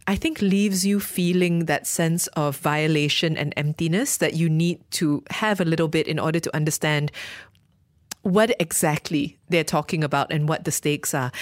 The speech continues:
And I think that it's, uh, one of the things that struck me about this film is that the similarities it shares with Twelve Angry Men are quite clear. Um, you know, Twelve Angry Men, women talking, trying to reach a consensus, trying to talk about acts of violence. But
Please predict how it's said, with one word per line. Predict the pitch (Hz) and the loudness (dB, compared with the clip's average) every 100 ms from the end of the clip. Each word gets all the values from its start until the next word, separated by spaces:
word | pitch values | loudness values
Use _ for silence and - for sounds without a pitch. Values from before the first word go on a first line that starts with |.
| - - | -8 -6
And | - 247 247 247 | -2 0 0 -2
I | 254 | -4
think | 311 440 | -2 -2
that | 311 - | 0 0
it's, | 180 175 - - | 2 0 -2 -4
uh, | 170 156 | 0 0
one | 165 226 | 2 2
of | 359 | 0
the | 277 | 0
things | 196 190 185 | 0 0 0
that | - | -2
struck | - - 147 - | -2 -2 -2 -2
me | 170 | 0
about | 143 78 | 0 -2
this | 143 - | -2 -2
film | 165 160 | 0 0
is | 147 160 | 0 0
that | 165 - _ _ _ _ _ - | 0 -2 _ _ _ _ _ -2
the | 190 | 0
similarities | - 262 285 226 175 185 190 185 175 | 2 2 2 4 4 2 2 0 0
it | - 131 | -2 -2
shares | - 160 151 147 | 0 0 2 0
with | 151 | -2
Twelve | - 156 147 | -2 0 0
Angry | 139 151 147 | 0 0 0
Men | 143 135 | 0 0
are | |
quite | 131 147 - | -2 -2 -2
clear. | - 131 170 - - - | -4 -2 -4 -6 -12 -6
Um, | - 151 147 | 0 2 2
you | 180 | 0
know, | 156 | 2
Twelve | 175 165 | 2 2
Angry | 160 170 | 2 2
Men, | 151 151 160 | 2 0 2
women | 156 156 | 2 2
talking, | 160 143 - 151 143 - - _ _ _ - | 2 0 0 -2 -2 -6 -20 _ _ _ -2
trying | 185 175 | 0 2
to | 185 | 2
reach | 165 160 | 0 0
a | |
consensus, | - 156 - 147 - 151 | -2 -2 0 -2 0 -2
trying | - 160 | 0 0
to | 160 | 0
talk | - 156 | -2 -2
about | - 151 | 0 0
acts | 143 - 160 | -2 -2 -4
of | 139 | -2
violence. | 135 135 143 139 - - - - | 0 0 0 -2 -6 -10 -10 -2
But | 190 202 | 2 2